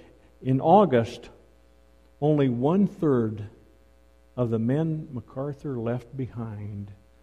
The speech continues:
were alive to see his return. "I am a little late,"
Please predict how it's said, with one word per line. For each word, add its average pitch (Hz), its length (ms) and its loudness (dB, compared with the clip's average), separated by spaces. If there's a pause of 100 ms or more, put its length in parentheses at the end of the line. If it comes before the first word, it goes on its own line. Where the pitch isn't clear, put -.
(160)
were 117 200 -4
alive 131 680 -2 (180)
to 104 120 -12
see 127 400 -8
his 113 300 -6
return. 107 600 -10 (1400)
"I 123 120 2
am 135 140 2
a 127 60 2
little 139 340 2
late," 151 560 2